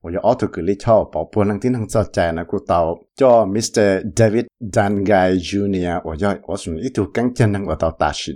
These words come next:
nâng, cho lúc chạy, và nọ chữ sáng nè, sắp sắp, cho mong được chọn được trong sáng cậu chi nè. Cho một khi à, cho, để theo lúc cũng học là do United Nations nè, và lúc học phía,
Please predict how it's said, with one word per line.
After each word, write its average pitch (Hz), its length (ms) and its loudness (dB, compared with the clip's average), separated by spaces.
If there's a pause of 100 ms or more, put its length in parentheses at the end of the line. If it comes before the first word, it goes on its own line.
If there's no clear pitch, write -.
(120)
nâng, 101 260 2
cho 76 100 -2
lúc 101 200 0
chạy, 95 200 4
và 73 200 -2
nọ 95 240 0
chữ 92 160 -4
sáng 90 220 -2
nè, 90 100 -2
sắp 95 180 -4
sắp, 107 160 0 (100)
cho 92 100 -6
mong 107 160 0
được 92 100 0
chọn - 200 -4
được 78 80 -6
trong 85 220 -8
sáng 107 180 -4
cậu 98 140 -2
chi 117 220 0
nè. 78 240 2 (720)
Cho 120 100 0
một 95 220 -2
khi - 200 -6
à, 78 100 -2 (100)
cho, 80 380 -4
để 101 140 0
theo 98 100 0
lúc 110 100 -4
cũng 90 140 -6
học - 420 -2
là 80 220 -2
do 90 300 0 (240)
United 87 300 0 (160)
Nations 82 460 -4
nè, 78 60 -2 (220)
và 113 120 0
lúc 135 100 2
học - 180 -6 (140)
phía, 135 260 6